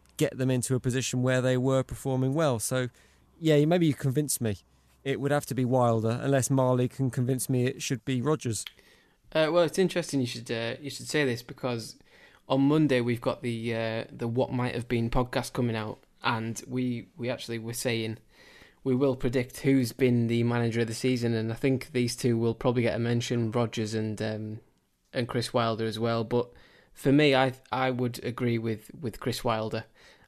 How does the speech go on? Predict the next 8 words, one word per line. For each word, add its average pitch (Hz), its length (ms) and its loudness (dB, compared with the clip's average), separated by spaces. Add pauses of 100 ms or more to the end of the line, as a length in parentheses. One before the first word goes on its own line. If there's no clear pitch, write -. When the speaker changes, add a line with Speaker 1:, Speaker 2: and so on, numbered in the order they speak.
Speaker 2:
um, 113 540 0 (260)
just - 240 -4
because 127 300 0
of, 120 220 -2
of, 139 300 -10
of 135 160 -8
similar 147 320 0
things 120 480 -4